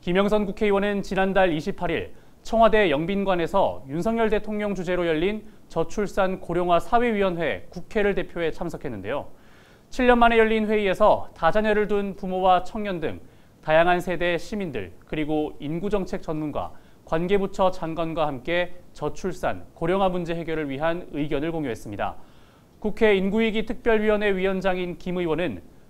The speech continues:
저출산 고령화 대책과 인구위기 극복은 첫 번째 국가 의제가 되어야 한다고 강조했습니다.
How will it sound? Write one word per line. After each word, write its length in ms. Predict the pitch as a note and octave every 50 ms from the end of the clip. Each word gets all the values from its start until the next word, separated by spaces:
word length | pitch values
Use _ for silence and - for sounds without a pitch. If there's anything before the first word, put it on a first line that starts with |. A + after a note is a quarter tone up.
| -
저출산 720 | - - F3 E3+ E3+ - A3+ G#3+ F#3+ - A3+ G#3+ G#3 G3
고령화 340 | - F3+ F3 F3+ F#3 F3+ F3
대책과 640 | F3 D#3+ D3+ - D#3+ C#3+ - - D3 A2 F2+ - - - - - -
인구위기 500 | D3 E3 E3+ F3 G3 F3+ F3 E3+ F3+ E3
극복은 560 | F3 D#3 - - D#3 D3 F3+ F#3+ G3+ G3+ - - - - -
첫 220 | - - C4 A#3+ B3
번째 420 | B3+ A#3+ A3+ A3 - A3+ G#3+ G3+
국가 360 | G3+ - F#3+ - - - A3+
의제가 460 | G#3+ G3+ G3 F3 F3 F#3 E3+ F3+ E3+ -
되어야 340 | D3+ D3+ D3 D3 D3 C#3
한다고 380 | C3 C3+ B2+ G#2+ G#2 G#2 D3+ E3
강조했습니다. 640 | - D#3 C#3 B2 A#2 G#2 - - G2+ F#2 F2 E2